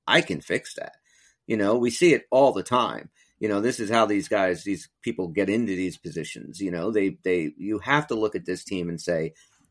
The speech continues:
"I can get these guys into the playoffs. I can make a deep run with this team." And that's, you know, just a new voice can do a whole lot. Who's out there?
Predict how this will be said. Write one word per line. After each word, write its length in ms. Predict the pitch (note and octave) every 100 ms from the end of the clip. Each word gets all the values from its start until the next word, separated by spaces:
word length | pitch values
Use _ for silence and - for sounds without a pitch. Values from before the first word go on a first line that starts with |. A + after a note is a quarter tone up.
| _ -
"I 100 | C#3
can 120 | G2
get 140 | D#2+ D2+
these 180 | C#2+ C#2
guys 240 | D2 C#2
into 160 | C2+ A#1
the 80 |
playoffs. 500 | - G2 B2 - - -
I 160 | F#2+ B2+
can 140 | F#2+
make 180 | E2 D#2
a 60 | D#2+
deep 260 | F2 E2
run 200 | E2 G2+
with 120 | G2 D#2
this 220 | A#1+ -
team." 240 | - - - _ _ _ _
And 460 | G2 G2+ G2 G2 -
that's, 360 | A#2 C#3 - - - -
you 140 | C3 A#2
know, 160 | F#2
just 300 | F2+ A2 G#2
a 120 | - A#2+
new 220 | B2 A#2
voice 380 | G2 A#2+ A#2+ -
can 180 | G#2+ F#2+
do 320 | G2+ F#2+ -
a 120 | G2 F2
whole 220 | F#2 G#2
lot. 320 | G#2 A#2 F2+ - - -
Who's 240 | F3 G#3
out 220 | G#3+ A3 A3+
there? 340 | A3+ A3+ G#3+